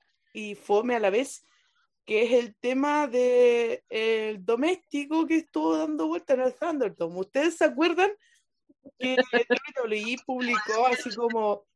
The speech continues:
igual que en las tiendas chinas, cuando dicen, "No, ladrón"? Oye, la weona funá. Porque, <laughs> y así como <laughs> que sale la, sale la foto así como, "No, ladrón, ladrón", ¿cachai? Eh, W W E hizo exactamente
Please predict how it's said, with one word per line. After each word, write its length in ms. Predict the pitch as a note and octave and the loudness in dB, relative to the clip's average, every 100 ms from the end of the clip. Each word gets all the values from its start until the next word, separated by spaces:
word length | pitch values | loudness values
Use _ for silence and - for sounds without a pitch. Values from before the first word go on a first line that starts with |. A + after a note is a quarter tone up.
| - | -6
igual 240 | G#3+ A3 A#3 | -4 -4 0
que 80 | C#4 | 2
en 40 | |
las 160 | C#4 C#4 | 2 2
tiendas 360 | D4+ C#4+ D#4 | 0 2 0
chinas, 360 | - D4 D4+ G4+ G#4 - | -2 -2 0 -2 -4 -6
cuando 200 | A#3 B3 | -2 0
dicen, 280 | C4 B3+ A#3+ | 2 0 2
"No, 180 | D4+ | 0
ladrón"? 580 | C#4 A#3 A#3 C4+ A3+ F#3+ _ - - | 0 -2 -2 -2 -2 -8 _ -18 -6
Oye, 300 | F#3 G3 F#3 | -2 -2 -2
la 120 | - | -8
weona 300 | A#2+ - E3 D#3 | -8 -8 -8 -8
funá. 420 | - F#3+ A3 - _ _ _ | -6 -2 -2 -4 _ _ _
Porque, 200 | A3+ B3 | 2 4
<laughs> 840 | - - G4+ F#4 F4+ E4 D#4 D4 - - - | 4 4 4 4 4 2 2 -4 -10 -14 -2
y 60 | A#3 | 0
así 220 | A#3 - | 0 2
como 140 | E4 | 6
<laughs> 680 | F#4 A#4+ - B4 - F#4+ - | 6 6 4 2 6 4 4
que 180 | E4 C#4 | -8 -4
sale 240 | D#4+ D#4+ | 0 2
la, 220 | C#4+ C4+ - _ _ _ B3+ | 2 0 -2 _ _ _ -12
sale 280 | G#3 C4+ D4 | 4 4 6
la 140 | D#4 | 2
foto 240 | C#4 D4+ E4 | 2 0 -4
así 160 | D4 | -2
como, 500 | B3+ C#4 B3+ A#3+ A#3 A#3+ | 0 2 2 0 0 0
"No, 400 | C#4 A#3 G#3 G#3 | 2 2 2 2
ladrón, 400 | G#3 A#3+ A3+ F3+ | 0 2 -2 0
ladrón", 460 | F#3 G3 G3 D#3+ - | 0 0 -2 -6 -10
¿cachai? 540 | - E3+ - G3 G#3+ A#3 D#4 - _ _ - _ - | -6 -4 0 2 2 2 2 0 _ _ -20 _ 6
Eh, 600 | A#3+ A#3 A3+ A3 G#3+ G3 | 10 10 10 8 4 6
W 220 | D#4+ E4+ | 4 4
W 320 | D#4+ D4+ F#4 | 0 2 0
E 60 | D#4 | 2
hizo 160 | E4 D#4 | -2 -2
exactamente 1040 | - - G#4 G#4 - G4+ G#4 G4+ - | -6 -2 -2 0 -2 0 0 -2 0